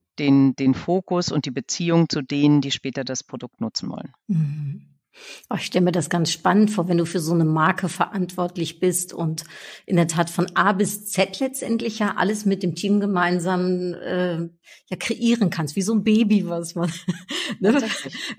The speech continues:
Speaker 2: mit au-, in die Welt bringt, aber dann auch noch, äh, begleitet und, äh, Farben und Farbe gibt. Äh,
Speaker 1: Tatsächlich.
Speaker 2: Farbe und Form.
Speaker 1: Das ist, ähm, es ist großartig. Also ich sehe das ja hier, wir, wir, ähm,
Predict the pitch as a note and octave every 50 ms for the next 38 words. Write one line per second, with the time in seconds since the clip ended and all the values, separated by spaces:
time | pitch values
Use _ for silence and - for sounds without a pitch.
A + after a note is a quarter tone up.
0 | - - G#3+ A3+ C4 B3 - - F3 F#3+ A3 A#3 - - A#3 G#3 G3+ A3+ - G#3
1 | A3 B3 C4+ A3+ - - F#3+ G3+ B3 C4 B3 - F#3+ F#3+ G#3+ G#3 A3 G#3+ - -
2 | F#3+ E3+ G#3+ B3 E3+ - - - - - G#3 G#3 F#3 F#3+ E3+ A#3+ C#3+ F#3+ G3 E3
3 | F3+ A3+ - A#3 C4 B3+ - - A3 - - F#3+ G3 G3+ F#3+ - - - - E3+
4 | F3 F3+ F3+ F3 - - G#3+ G3 G3 G3 - G3+ G3 F#3 - - - F#3+ F#3+ G3
5 | F#3+ E3+ F3+ D3 C#3 E3+ D3+ - _ - - _ _ - - - - _ _ -
6 | G3+ E3 D#3+ E3 D#3+ - - - F3+ F3 F3 F3 E3+ F3+ E3+ E3 - F3 D#3+ D#3
7 | C#3+ C#3+ C#3 C#3 - - - - - - - - - - - _ _ _ _ _
8 | _ _ _ _ _ _ - _ _ _ - D#3 B3 - - - - E3+ - -
9 | - - - - - - E3 E3 E3 E3 D#3 D3 - - E3 D3 E3 E3+ - -
10 | E3 D3 F#3 G#3 B3 A#3+ - - G3 G3 G#3 G#3 - G#3+ G#3 - - E3+ E3 E3
11 | E3+ - - D#3+ - - D#3+ E3+ F3 F#3+ F#3 F3 - - E3+ E3+ D#3+ D#3+ E3+ F3+
12 | F3+ F#3 F3 E3 E3 D#3+ D#3+ D#3 D3 D3 D3 D3+ D3+ D3+ D3+ - - - - -
13 | - - - - - _ _ _ - - D#3+ D#3 D#3 D#3 D#3 D#3 D#3